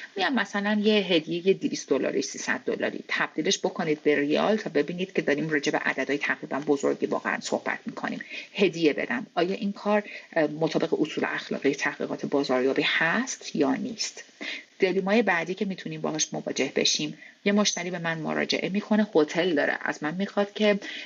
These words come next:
در راستای سنجش، ام، کیفیت سرویسی که تو هتل‌های رقیب داده می‌شه و نوع خدمات یا مثلاً نوع گفتگوها،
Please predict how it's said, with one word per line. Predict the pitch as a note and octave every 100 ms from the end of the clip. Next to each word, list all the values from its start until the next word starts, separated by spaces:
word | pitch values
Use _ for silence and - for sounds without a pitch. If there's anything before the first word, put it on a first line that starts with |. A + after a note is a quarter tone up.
| -
در | E3 D3
راستای | D3+ D3 - F#3 -
سنجش، | - - D3+ D3 D#3+ E3+ -
ام، | C#3 D3 - - - - - D3+ D3 C#3+ C#3+ D3 D3 - C#3 C#3+ - -
کیفیت | - - E3 D#3+ - D#3 D#3+ - D3+
سرویسی | - D3 - F3+ -
که | C#3
تو | - F#3 D3
هتل‌های | - D3 D3 F3 D#3
رقیب | C#3 B2+ D3 -
داده | - -
می‌شه | D3+ D#3+ - E3 G3 A3
و | E3+
نوع | D3+ D#3+ - D3
خدمات | - C#3+ D3 D3 D3+ D#3+ - D3
یا | D3
مثلاً | C#3+ - - D3+
نوع | D#3 D#3+ F#3 F3+
گفتگوها، | C#3+ C#3 D3+ C#3+ C3+ E3